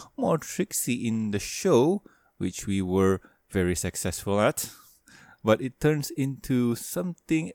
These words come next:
else entirely. Once things got going, a certain place to help the average cartoon horse fan digest the mountain of stuff going on across the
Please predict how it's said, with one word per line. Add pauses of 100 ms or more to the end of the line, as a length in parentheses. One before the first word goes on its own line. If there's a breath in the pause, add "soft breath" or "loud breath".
else
entirely. (460 soft breath)
Once
things
got
going, (380 soft breath)
a
certain (720)
place
to
help (140)
the
average
cartoon
horse (180 soft breath)
fan
digest
the (720 soft breath)
mountain
of
stuff
going (300 soft breath)
on
across
the